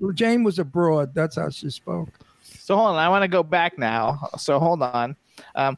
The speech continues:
Speaker 2: so I got, I got two other movies I wanna mention, uh, 'cause one of 'em, we've had a bunch of the people on our show, and we just had Adrienne Barbeau on, like, six weeks ago and Joe Castro, like, two
Speaker 1: Love
Speaker 2: weeks
Speaker 1: her.
Speaker 2: ago. So
Speaker 1: Love
Speaker 2: you did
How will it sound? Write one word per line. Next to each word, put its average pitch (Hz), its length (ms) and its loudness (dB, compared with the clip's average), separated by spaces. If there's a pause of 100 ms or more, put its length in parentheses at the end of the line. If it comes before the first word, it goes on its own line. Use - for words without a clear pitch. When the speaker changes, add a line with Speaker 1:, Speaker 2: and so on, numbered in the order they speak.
Speaker 2:
so 247 180 0
I 240 140 4
got, 233 200 2
I 196 140 0
got 202 160 0
two 254 180 2
other 247 140 0
movies 208 360 0
I 160 60 4
wanna 151 220 2
mention, 143 480 -2 (260)
uh, 135 100 0
'cause 151 200 -2
one 196 180 2
of 233 100 0
'em, 180 340 0
we've 165 160 0
had 185 180 4
a 165 40 2
bunch 180 240 0
of 180 60 0
the 165 80 -2
people 180 300 0
on 170 160 2
our 156 160 4
show, 165 680 2
and 151 300 -4
we 180 80 2
just 214 140 -4
had 202 140 2
Adrienne 180 320 0
Barbeau 160 360 2
on, 156 220 0
like, 143 200 -2
six - 300 -4
weeks 185 220 -2
ago 160 240 0
and 143 100 -6
Joe 175 140 0
Castro, 170 420 0
like, 135 160 2
two 151 60 0 (100)
Speaker 1:
Love 196 60 4
Speaker 2:
weeks 151 340 0
Speaker 1:
her. 135 60 0
Speaker 2:
ago. 127 320 0 (180)
So 147 60 -4
Speaker 1:
Love 202 240 2
Speaker 2:
you 214 80 2
did 226 120 4